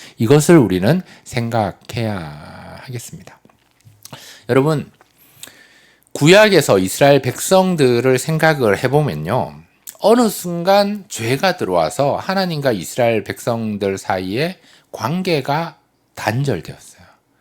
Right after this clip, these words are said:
그래서 하나님이 너무 속상하셔서 이스라엘 백성들에게 말씀을 주십니다. 선지자들을 보내서 하나님의 말씀을 선포케 되고 또 그 말씀을 들은 이스라엘 백성들이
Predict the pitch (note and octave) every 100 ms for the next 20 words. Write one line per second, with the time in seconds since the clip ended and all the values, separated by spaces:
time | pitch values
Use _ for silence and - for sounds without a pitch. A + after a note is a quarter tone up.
0 | _ _ _ _ - C3+ E3 E3+ D3 A2
1 | D#2+ G#2+ A2+ D3 - D3+ C3+ - F#2+ -
2 | E3 A2+ - - _ _ _ F#2 B2 A#2
3 | G#2+ - B2 G#2+ F2 E2 F2 G2+ F#3+ -
4 | _ _ _ - G2 G#2+ - E3+ D3+ -
5 | - E2+ C#2+ - - _ _ - B2 A#2+
6 | C#3+ B2 F#2 E2 - - D#2 D2+ - C#3+
7 | A#2+ - - - E3+ E3 C#3+ F2+ F2 -
8 | G#2+ F#2+ A2 - C#3 - G#2+ F2+ E2 D3+
9 | G#3+ - _ _ _ _ _ - G2+ B2+
10 | G2+ G#2+ - C#3 A#2 A2+ B2+ C#3 F#2 G#2+
11 | G#2 F#2 A2+ G2+ F#2 D#3